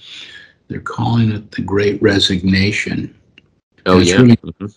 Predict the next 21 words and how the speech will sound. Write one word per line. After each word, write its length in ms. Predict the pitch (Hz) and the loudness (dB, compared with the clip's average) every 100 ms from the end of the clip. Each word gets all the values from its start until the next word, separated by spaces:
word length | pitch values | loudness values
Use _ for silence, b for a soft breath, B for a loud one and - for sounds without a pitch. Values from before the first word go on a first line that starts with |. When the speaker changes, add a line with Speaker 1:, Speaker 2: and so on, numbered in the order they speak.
| _ _ | _ _
Speaker 1:
people 280 | 123 123 135 | 4 6 6
are 80 | 110 | 6
just 240 | 110 - 117 | 6 4 2
kind 160 | 101 | 4
of 160 | 92 92 | 4 0
shifting 480 | - 113 110 - 95 | 0 2 2 -2 -4
around 360 | 92 90 98 | -2 -4 -4
a 40 | 98 | -4
little 140 | 90 | -4
bit, 180 | 80 78 | -6 -8
and 100 | 90 | -6
that'll 180 | 90 90 | -4 -4
be 180 | 85 90 | -4 -4
over. 260 | 92 92 | -4 -4
What 180 | 92 101 | -2 0
it 120 | 92 | 0
is, 280 | 98 107 98 | 2 2 0
is 140 | 90 - | -6 -6
the 100 | 90 | -2
massive 560 | 92 92 90 98 90 | 0 0 -2 -2 -2
disruption. 760 | 85 - 92 95 - 98 92 | -2 -2 0 -2 -2 -2 -4